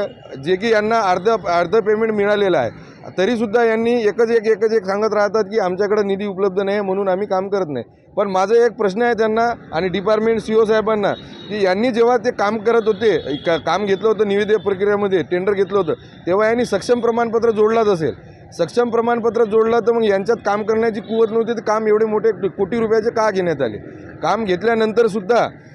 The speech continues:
काम पूर्ण केलं, अ, झाले नाही तर गावात आमची टंचाई निर्माण झाली यांच्या कारणामुळं. जर यांना असं काही, अ, यांचं काही ॲग्रीमेंट झालं होतं का जिल्हा परिषदेसोबत की निधी उपलब्ध झाल्यावरच तुम्ही, अ,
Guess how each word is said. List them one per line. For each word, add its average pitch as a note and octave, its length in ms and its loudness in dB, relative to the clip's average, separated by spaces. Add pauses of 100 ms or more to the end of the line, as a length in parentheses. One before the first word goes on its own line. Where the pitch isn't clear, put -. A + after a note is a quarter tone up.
(360)
काम G3 200 0
पूर्ण A3+ 260 0
केलं, A3 300 2
अ, F#3 680 4
झाले E3+ 300 0
नाही A3+ 180 2
तर A3 100 0
गावात G3+ 320 2
आमची G3+ 240 -2
टंचाई G3 360 -2
निर्माण G3+ 340 -2
झाली G#3+ 240 0
यांच्या G#3 280 0
कारणामुळं. D3 500 -2 (440)
जर G#3+ 160 2
यांना G#3+ 600 2
असं F3 140 -2
काही, A3+ 400 0
अ, F#3 180 4
यांचं F#3 340 2
काही A3 140 2
ॲग्रीमेंट G#3+ 400 2
झालं F#3+ 220 0
होतं G#3 160 0
का G3+ 140 0
जिल्हा F#3+ 280 0
परिषदेसोबत F#3+ 600 0 (260)
की G3 100 -6
निधी F#3 280 0
उपलब्ध G#3 440 0
झाल्यावरच G3 720 2
तुम्ही, A3 560 -2
अ, G#3 120 2